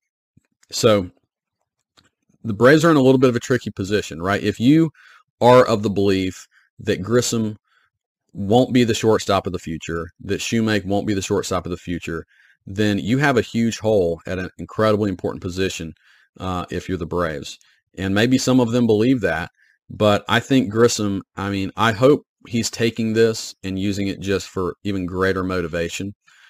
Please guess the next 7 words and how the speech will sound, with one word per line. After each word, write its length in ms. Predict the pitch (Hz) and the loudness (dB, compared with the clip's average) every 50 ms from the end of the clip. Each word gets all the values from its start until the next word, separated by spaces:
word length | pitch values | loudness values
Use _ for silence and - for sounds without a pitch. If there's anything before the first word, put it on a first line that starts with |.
| _ _ - | _ _ -12
to 100 | 92 - | -12 -8
prove 260 | - - 98 92 - | -2 -2 -2 0 0
people 320 | - 98 - - 95 82 | -4 -4 -4 -4 -4 -4
wrong. 320 | 85 85 85 80 76 78 80 - _ _ _ _ _ _ _ - | -4 -4 -4 -4 -6 -8 -12 -16 _ _ _ _ _ _ _ -12
Um, 420 | - 92 95 92 92 90 87 - - _ _ - | -8 -6 -4 -2 -2 -4 -4 -6 -10 _ _ -8
I 140 | 92 98 95 | -6 -6 -6
think 460 | - 107 101 92 90 - - - | -4 -4 -4 -4 -4 -6 -12 -20